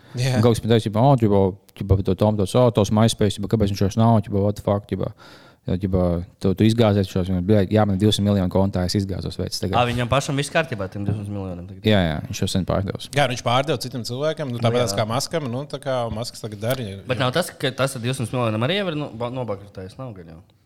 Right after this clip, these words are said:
Speaker 2: Man liekas, viņš, viņš tikai paņēma naudu un čilo.
Speaker 1: Mm.
Speaker 2: Viņš tiešām neko pēc tam baigi nedara. Un pēc, ā, viņu mēģināja atdzīvināt MySpace pir-, pirms kādiem pieciem gadiem.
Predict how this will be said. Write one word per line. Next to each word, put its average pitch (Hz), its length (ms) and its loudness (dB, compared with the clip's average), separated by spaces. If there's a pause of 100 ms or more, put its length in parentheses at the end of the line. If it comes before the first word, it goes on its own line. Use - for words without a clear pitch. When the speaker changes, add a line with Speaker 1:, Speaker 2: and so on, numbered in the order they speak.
Speaker 2:
Man 139 100 6
liekas, 165 180 4
viņš, 101 240 0
viņš 101 180 2
tikai 98 160 4
paņēma 113 220 6
naudu 110 280 6
un 90 60 2
čilo. 90 320 0 (320)
Speaker 1:
Mm. 139 220 -4
Speaker 2:
Viņš 95 80 -10
tiešām 101 260 2
neko 90 160 -4
pēc 87 180 -4
tam 90 120 -2
baigi 90 220 -2
nedara. 90 240 -4 (680)
Un 107 80 2
pēc, - 160 4
ā, 135 160 6
viņu 120 160 6
mēģināja 117 400 4
atdzīvināt 131 320 4
MySpace 98 320 0
pir-, - 160 -8
pirms 101 180 2
kādiem 98 220 0
pieciem 98 320 2
gadiem. - 300 -2